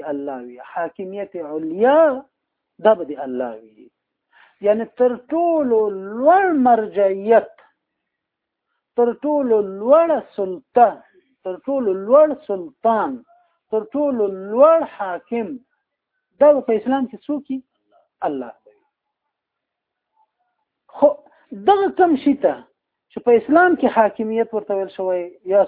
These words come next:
سلطه علیا ورته ویل شوی، یا سیادت ورته ویل شوی، یا حاکمیت اعلی ورته ویل شوی، هغه چې په انګریزي کې ورته سوورنټي وایي،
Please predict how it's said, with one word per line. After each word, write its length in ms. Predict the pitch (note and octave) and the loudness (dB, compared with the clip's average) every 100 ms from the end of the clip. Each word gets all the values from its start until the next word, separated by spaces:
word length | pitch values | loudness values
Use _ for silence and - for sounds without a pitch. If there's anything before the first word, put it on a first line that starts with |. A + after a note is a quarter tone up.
| G3+ | 0
سلطه 320 | G3+ - G3+ F#3 F3 | -6 -2 0 2 0
علیا 280 | F#3+ A3+ A#3 | 2 4 4
ورته 240 | G#3 G#3 F#3 | 2 -8 -12
ویل 120 | F#3 - | -12 -12
شوی، 240 | F#3+ F3 D#3+ F3+ A3 | -12 -12 -12 0 4
یا 60 | G#3+ - | 4 0
سیادت 480 | G3 F#3+ F#3 C4 C4 | 0 2 4 2 2
ورته 240 | A3 G#3 F#3+ | -4 -4 -6
ویل 180 | F#3+ F3+ - | -6 -10 -10
شوی، 220 | G3 F3+ D#3+ _ _ G3 | -8 -8 -10 _ _ 0
یا 140 | A3+ - | 0 2
حاکمیت 440 | G3 F#3+ G#3 G#3 G#3+ F#3 | -4 -4 -10 -6 -6 -2
اعلی 260 | F3+ A3 B3 G#3+ | 4 4 4 2
ورته 180 | G#3 F#3+ | -8 -8
ویل 140 | F#3 F3 | -8 -8
شوی، 200 | - F#3+ E3+ _ _ _ _ - | -6 -6 -8 _ _ _ _ 0
هغه 180 | A#3+ A3+ | 0 0
چې 100 | - | -2
په 80 | G3+ | -6
انګریزي 280 | F#3+ G3 G3+ - | -4 -6 -8 -8
کې 60 | |
ورته 200 | G#3 - E3 | -10 -10 -10
سوورنټي 600 | F3+ E3+ G#3+ A#3 F3 F3 | -8 0 2 2 -2 -6
وایي، 300 | D3 C3 C3+ | -6 -6 -8